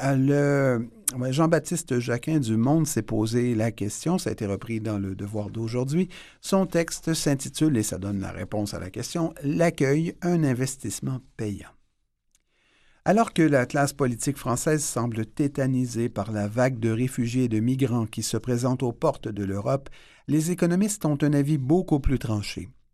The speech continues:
Ils sont unanimes à estimer que l'immigration actuelle n'est en rien une, un danger pour l'économie européenne, même en cette période de faible croissance et de chômage élevé.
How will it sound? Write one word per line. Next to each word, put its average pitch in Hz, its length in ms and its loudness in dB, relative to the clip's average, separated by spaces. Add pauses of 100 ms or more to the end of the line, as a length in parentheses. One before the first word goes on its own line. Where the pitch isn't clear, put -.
Ils 170 160 4
sont 139 320 0
unanimes 139 640 2
à 110 100 -2
estimer 143 540 0
que 143 100 -4
l'immigration 160 880 2
actuelle 143 720 2
n'est 185 340 4
en 165 160 6
rien 131 460 2 (320)
une, 143 200 2
un 127 180 2
danger 139 540 2
pour 131 140 -4
l'économie 117 520 0
européenne, 101 500 -4 (280)
même 190 320 2
en 165 120 4
cette 151 260 -4
période 127 400 -2
de 120 100 0
faible 151 380 0
croissance 110 560 -2
et 131 80 -2
de 127 140 0
chômage 110 480 -4
élevé. 95 420 -6